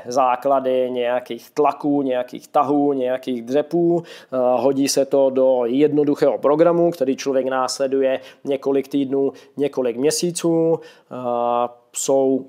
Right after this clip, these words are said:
programy, kde člověk se pomaličku postupně zlepšuje, eh,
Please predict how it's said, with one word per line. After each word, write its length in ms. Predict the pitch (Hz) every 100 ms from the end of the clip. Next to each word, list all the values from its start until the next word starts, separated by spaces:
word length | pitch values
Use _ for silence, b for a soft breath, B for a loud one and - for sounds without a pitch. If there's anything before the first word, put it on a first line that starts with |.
| -
programy, 720 | 156 156 151 147 143 139 131
kde 260 | 131 131
člověk 420 | 123 139 127 131
se 160 | - 143
pomaličku 600 | - 147 147 139 - 143
postupně 540 | 135 139 - 135 139 131
zlepšuje, 640 | 143 143 - 156 147 143
eh, 360 | - - -